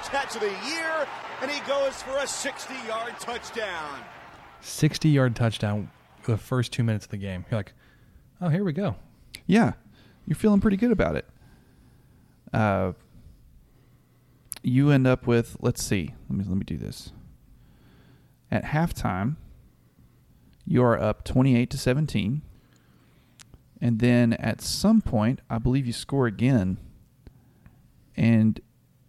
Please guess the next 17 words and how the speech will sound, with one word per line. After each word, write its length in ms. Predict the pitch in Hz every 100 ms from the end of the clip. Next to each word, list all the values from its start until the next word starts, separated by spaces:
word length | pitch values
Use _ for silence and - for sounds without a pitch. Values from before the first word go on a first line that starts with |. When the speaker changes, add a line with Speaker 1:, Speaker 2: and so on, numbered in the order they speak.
| -
Speaker 3:
you're 460 | 113 117 113 104 104
up, 320 | 110 104 - - - - - - _ _ _ _ _
let 80 | -
me 120 | 107
see, 540 | 107 - - 73 62 - - - - _ _ - _
twenty, 240 | - - - - _ _ _ - - _ _ _ -
thirty-five 500 | 131 117 - 107 151
to 60 |
seventeen. 600 | 120 92 85 - 78 73 - - - _ _ _ _ _ _ _ _ - _ _ _ _ _ _ _ _ _ _
So 160 | - 123
you're, 260 | 117 123 -
you 220 | 127 175
are 140 | 147
up 240 | 117 139 -
by 100 | 113
seventeen 560 | - 131 120 113 113
points. 640 | 98 117 117 101 - -